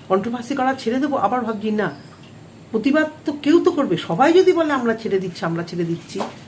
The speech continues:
বাহ, মশা কামড়াচ্ছে, তাহলে তো মানে কোনো লাভই নেই। তবে ভিউয়ার্সরা, বয়-, বড় ভয়ানক দিন এসে যাচ্ছে, তোমরা আমাদের পাশে থেকো। আমরা যারা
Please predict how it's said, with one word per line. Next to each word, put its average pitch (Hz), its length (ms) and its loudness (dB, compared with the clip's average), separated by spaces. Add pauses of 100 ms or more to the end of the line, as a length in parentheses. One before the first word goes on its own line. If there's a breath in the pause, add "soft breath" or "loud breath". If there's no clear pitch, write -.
(460)
বাহ, 170 220 -8
মশা 180 200 -6
কামড়াচ্ছে, 170 540 -8 (260)
তাহলে 247 300 -2
তো 262 160 0
মানে 262 180 0
কোনো 277 220 -2
লাভই 240 340 4
নেই। 165 260 2 (1600)
তবে 202 200 0
ভিউয়ার্সরা, 240 680 0 (200)
বয়-, 214 240 0 (100)
বড় 233 220 4
ভয়ানক 226 540 2 (140)
দিন 233 160 2
এসে 208 220 0
যাচ্ছে, 269 500 -2 (440)
তোমরা 262 260 6
আমাদের 269 340 2
পাশে 165 300 -2
থেকো। 233 300 -4
আমরা 233 340 0
যারা 233 340 0